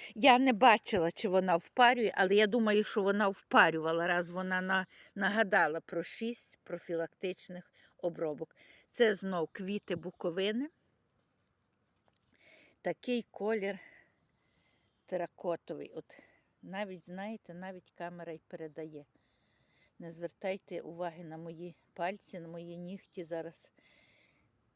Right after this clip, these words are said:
по максимуму приведу в порядок, бо полола. Зрання полола. Бо не маю коли. Може, то і теракота.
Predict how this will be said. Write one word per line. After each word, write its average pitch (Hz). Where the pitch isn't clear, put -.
по 214
максимуму 190
приведу 175
в -
порядок, 196
бо 170
полола. 160
Зрання 185
полола. 156
Бо 180
не 196
маю 226
коли. 196
Може, 196
то 196
і 190
теракота. 175